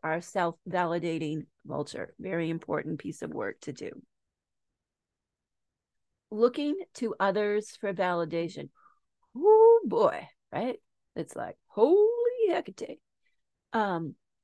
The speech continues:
and I've already mentioned social comparison. So social comparison can be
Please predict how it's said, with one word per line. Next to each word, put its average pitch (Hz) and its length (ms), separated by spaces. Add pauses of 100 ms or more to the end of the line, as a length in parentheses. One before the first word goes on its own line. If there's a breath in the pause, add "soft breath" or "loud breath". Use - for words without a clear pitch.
(800)
and 220 80
I've 202 140
already 208 420
mentioned 175 800 (720)
social 214 320
comparison. 160 880 (440)
So - 60
social 247 460
comparison 185 1000 (720)
can 240 380
be 180 540